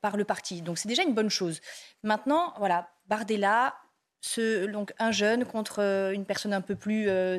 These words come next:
âgée, mais qui a un peu plus d'expérience. Est-ce qu'on va donner plus le, euh, le, l'assentiment à ce, à ce jeune qui est, qui est en, en, en devenir ? Et en effet, comme vous le disiez, peut-être qu'à un moment donné, on lui dit, « Ben voilà, c'est vrai que c'était éphémère, maintenant, on va l'introniser », puisqu'on reste dans le thème, euh,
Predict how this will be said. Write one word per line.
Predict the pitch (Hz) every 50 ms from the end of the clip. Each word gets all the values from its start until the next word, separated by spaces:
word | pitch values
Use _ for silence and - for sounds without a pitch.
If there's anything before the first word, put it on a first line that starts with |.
| 175 185
âgée, | 196 190 180 208 226
mais | 214 202 165
qui | - - 190
a | 185
un | 180 180
peu | 180 - 196 - -
plus | 180 214 214
d'expérience. | 190 208 202 - - 226 208 202 208 214 233 277 277 - - - - -
Est-ce | 202 190 -
qu'on | 226
va | 214 226
donner | 214 220 220 220 226
plus | 220 - 247 247 233 -
le, | 220 214 214 214 214 202
euh, | 202 196 196 196 190 - - - - - - - - -
le, | 208 208 208 208 - 160
l'assentiment | 214 214 233 226 - 240 226 - - 240 240 240 240
à | 214 208
ce, | 202 - - 214 202 202 196 190 190 190 190 - - -
à | 185
ce | 185 - 214
jeune | 190 - - 302
qui | 226 - 208 202 202 202
est, | 190 185
qui | - 196 190 190 190
est | 185
en, | 180
en, | 180 175 - - 180 180 -
en | - 190
devenir ? | 175 190 185 185 202 220 311 370 403 359 285 -
Et | 196 175
en | 175 175
effet, | 175 - 254
comme | - 202 180
vous | 165 175
le | 160
disiez, | 180 202 202 320 370 370
peut-être | - 202 - 196 185
qu'à | - 180
un | 170
moment | 170 170
donné, | 165 180 202 233 240
on | 208
lui | 185 170
dit, « | 170 175
Ben | 165 160
voilà, | - 156 170 208 226 196 170
c'est | 165 - 151
vrai | - 190
que | -
c'était | 180 - 175
éphémère, | 160 160 - 170 175 214 277 262 214
maintenant, | 170 170 - 202 202 190 - - _ _ _ _ _ _ _ _ - -
on | 180
va | 180 180
l'introniser », | 180 180 165 - 190 185 185 185 320 349
puisqu'on | - - - 175
reste | 170 170 170
dans | 165 160
le | 156
thème, | - 202 196 190
euh, | 175 160